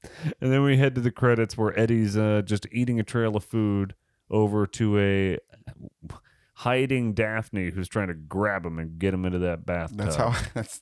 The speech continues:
Speaker 2: that is how I get my kids to take baths.
Speaker 1: Is it really?
Speaker 2: Yeah,
Speaker 1: You just
Speaker 2: just
Speaker 1: put some animal crackers down and
Speaker 2: uh,
Speaker 1: go for it?
Speaker 2: beef jerky.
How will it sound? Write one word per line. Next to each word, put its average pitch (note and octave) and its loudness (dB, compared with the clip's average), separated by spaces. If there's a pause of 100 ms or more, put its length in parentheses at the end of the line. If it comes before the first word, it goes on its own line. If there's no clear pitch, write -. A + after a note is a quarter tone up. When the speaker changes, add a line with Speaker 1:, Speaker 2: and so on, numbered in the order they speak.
Speaker 2:
that A2 -6
is G2+ -10
how G2+ -4
I G2 -8
get F#2+ -10
my F#2+ -8
kids F2+ -10
to E2+ -14
take E2 -12
baths. - -16 (800)
Speaker 1:
Is C#3+ 0
it D#3 0
really? B2 0
Speaker 2:
Yeah, G#2 2
Speaker 1:
You G2 0
just F#2+ 0
Speaker 2:
just F#2 -10
Speaker 1:
put A#2 0
some G#2 -2
animal B2 0
crackers B2+ -4
down B2 0
and A2+ -2
Speaker 2:
uh, - 0
Speaker 1:
go A2+ 4
for C3 -2
it? A2 -4
Speaker 2:
beef B2 6
jerky. D#2+ -4